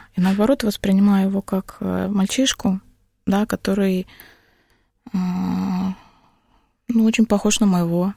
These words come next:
Да, я знаю, э, все его сложности вот в плане, по крайней мере, э,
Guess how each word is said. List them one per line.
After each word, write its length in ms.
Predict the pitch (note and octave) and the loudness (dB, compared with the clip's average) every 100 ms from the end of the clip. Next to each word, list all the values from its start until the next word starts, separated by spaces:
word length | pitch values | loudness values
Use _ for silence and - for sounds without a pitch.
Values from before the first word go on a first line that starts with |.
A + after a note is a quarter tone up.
| _ _ _ _ _ _ _ _ _ _ _ - | _ _ _ _ _ _ _ _ _ _ _ -2
Да, 220 | F#3 G3 | 0 2
я 280 | F#3+ F#3 F#3 | 2 0 -2
знаю, 480 | F#3 F#3 G3 G3 G3 - | 0 2 2 2 -2 -8
э, 200 | A#3+ - _ F#3+ | -10 -10 _ -8
все 220 | - F3+ | -2 -2
его 180 | F#3 F#3 | -2 -2
сложности 640 | F3 F3+ F#3+ F3+ - F#3 | 0 0 2 0 -4 -6
вот 180 | F#3 - | -6 -8
в 60 | |
плане, 320 | - F3+ F#3+ F#3 | -2 2 2 0
по 120 | E3 | -4
крайней 320 | - F3+ E3+ | -2 0 2
мере, 360 | E3+ F3 D#3+ | 2 0 -2
э, 60 | - | -4